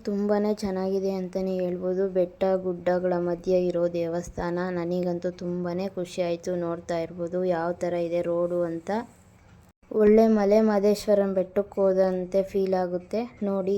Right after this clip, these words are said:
ಯಾವ ಥರ ಇದೆ, ನೋಡ್ತಾ ಇದ್ರೆ ನಮ್ಗೆ ಖುಷಿ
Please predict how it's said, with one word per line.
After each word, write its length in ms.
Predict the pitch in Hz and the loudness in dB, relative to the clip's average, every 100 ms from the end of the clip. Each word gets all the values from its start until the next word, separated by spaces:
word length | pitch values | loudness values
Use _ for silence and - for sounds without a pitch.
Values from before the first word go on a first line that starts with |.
| 190 180 | 0 0
ಯಾವ 140 | 185 202 202 | 0 -2 -4
ಥರ 120 | 185 190 190 175 | -4 -2 -2 -2
ಇದೆ, 200 | 180 185 - - - - - - _ _ - 208 | -2 -2 -4 -18 -20 -20 -20 -20 _ _ -4 0
ನೋಡ್ತಾ 360 | 208 214 214 208 202 | 2 2 4 4 4
ಇದ್ರೆ 240 | 196 202 202 | 2 0 0
ನಮ್ಗೆ 320 | 190 190 190 202 - - | -2 -4 -4 -4 -6 -6
ಖುಷಿ 300 | 185 - | -6 -2